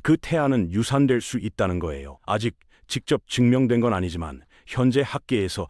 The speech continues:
가장 유력한 가설입니다. 이게 무슨 의미인지 천천히 생각해보세요. 네안데르탈인 남성과 사피엔스 여성 사이에서 태어난 아들은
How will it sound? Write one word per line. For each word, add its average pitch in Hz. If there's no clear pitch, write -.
가장 117
유력한 110
가설입니다. 82
이게 123
무슨 113
의미인지 104
천천히 117
생각해보세요. 92
네안데르탈인 113
남성과 90
사피엔스 123
여성 98
사이에서 101
태어난 110
아들은 82